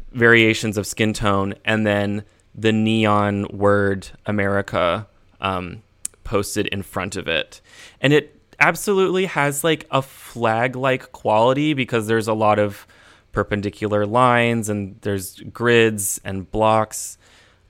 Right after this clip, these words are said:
but it's, it's not the same as the American flag. Yeah, I agree. I think I found it to be, like, an interesting take on constructing, like, one's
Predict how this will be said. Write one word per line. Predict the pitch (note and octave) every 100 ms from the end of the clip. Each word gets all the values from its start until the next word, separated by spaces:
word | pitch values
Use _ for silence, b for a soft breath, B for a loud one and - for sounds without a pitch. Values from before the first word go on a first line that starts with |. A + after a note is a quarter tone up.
| -
but | G#2 B2+
it's, | B2 - - -
it's | B2 -
not | C#3+ C#3+
the | A#2+
same | - - - A#2 C3+ D3+ E3
as | E3 E3 D#3+
the | D#3+
American | E3+ E3 D#3+ D#3+
flag. | D3 E3 D#3+ D#3+ D#3+ D3+ b b b b b
Yeah, | D3 B2+
I | F#2+ B2+
agree. | C#3 B2 C3 G#2+
I |
think | G#2 B2+ - -
I | - A#2+ - _
found | - B2+ A#2 A2+
it | -
to | B2+
be, | G#2 A2 G#2+
like, | G#2 - -
an | A2+ -
interesting | A2+ - A2 - A2+ G#2
take | - A2 G2+ - - _
on | G#2+ G#2 G2+ G2 F#2+ G2+ - _ _ _ _
constructing, | - A2+ - A2+ G#2 - A2 G#2 G2+ G2+ - _
like, | A#2+ A2
one's | G#2+ A2 A2